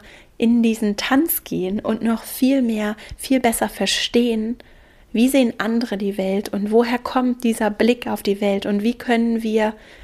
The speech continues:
gemeinsam in diesem Austausch, zum Beispiel in Form von Podcast-Interviews hier,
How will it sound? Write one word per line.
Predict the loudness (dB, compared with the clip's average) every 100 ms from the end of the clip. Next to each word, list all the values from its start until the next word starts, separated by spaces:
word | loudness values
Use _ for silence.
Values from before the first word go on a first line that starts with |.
| -2
gemeinsam | 0 2 2 4 4 2 0 2
in | 6 8 6
diesem | 4 -2 -2
Austausch, | -2 -2 -4 -6 -4 -4 -4 -6 -8 _ _ -20 -20 _ _ _ -14 -4
zum | -2
Beispiel | 0 0
in | -2
Form | 0 -2
von | -4
Podcast-Interviews | -2 -2 -2 -4 -4 -6 -6 -8 -8
hier, | -8 -6 -4